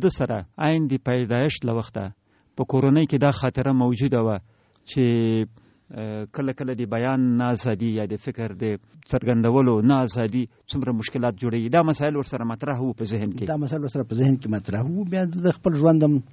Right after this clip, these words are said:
Speaker 2: ډېر آرام ژوند نه و. په شپاړس کلنۍ کې ساووا چې اوس په فرانسه کې یو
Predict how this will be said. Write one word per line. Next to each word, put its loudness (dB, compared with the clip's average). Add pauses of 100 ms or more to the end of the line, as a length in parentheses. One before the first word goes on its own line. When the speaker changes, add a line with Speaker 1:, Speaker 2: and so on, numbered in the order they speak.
Speaker 2:
ډېر 6 (200)
آرام 4
ژوند 4
نه 2
و. 0 (200)
په -8
شپاړس -6
کلنۍ 4 (100)
کې 0 (520)
ساووا 2
چې -4
اوس -2
په -12
فرانسه -4
کې -8 (400)
یو -2